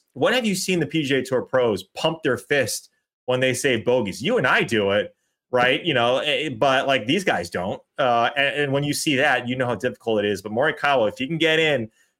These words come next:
even with the red number, if he gets in at one under, then you gotta feel pretty good about, about Morikawa. If you got, like, you know, twenty-five, twenty, wherever it is on the outright,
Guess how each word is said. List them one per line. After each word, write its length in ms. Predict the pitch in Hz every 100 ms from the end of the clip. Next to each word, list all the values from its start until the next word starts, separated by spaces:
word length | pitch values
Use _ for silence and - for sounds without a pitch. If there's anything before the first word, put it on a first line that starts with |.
| -
even 160 | 170
with 120 | 233 208
the 80 |
red 200 | 160 165
number, 220 | 139 139 101
if 80 | -
he 60 |
gets 220 | 190 233
in 100 | 226
at 100 | 190
one 200 | 143 135
under, 400 | 107 113 139 175 _ _ _ _ -
then 400 | 131 127 123 120 120
you 80 |
gotta 180 | 139 175
feel 180 | - 147
pretty 380 | - - 156 151
good 220 | 127 139
about, 440 | 117 120 113 113
about 280 | 135 117 123
Morikawa. 480 | 123 120 117 120 120
If 120 | 110
you 80 | 117
got, 240 | 131 123
like, 200 | 117 120
you 60 | 127
know, 160 | 110 98
twenty-five, 840 | - 131 131 - 131 127 131 127
twenty, 340 | - 127 127
wherever 240 | 117 123 131
it 80 | 131
is 160 | 123
on 80 | 113
the 100 | 110
outright, 460 | 120 123 113 104